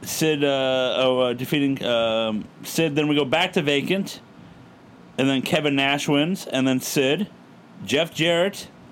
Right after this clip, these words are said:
D D P, David Arquette, Jeff Jarrett, Ric Flair, vacant, Jeff Jarrett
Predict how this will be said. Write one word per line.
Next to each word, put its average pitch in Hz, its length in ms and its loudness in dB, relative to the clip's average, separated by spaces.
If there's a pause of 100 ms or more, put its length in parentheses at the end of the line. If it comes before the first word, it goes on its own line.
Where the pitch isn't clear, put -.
(420)
D 143 200 2
D 190 140 0
P, 151 420 0 (240)
David 123 320 0
Arquette, 175 600 -2 (440)
Jeff 151 300 0
Jarrett, 160 440 0 (360)
Ric 123 260 0
Flair, 220 540 2 (460)
vacant, 180 840 0 (560)
Jeff 160 380 0
Jarrett 196 580 0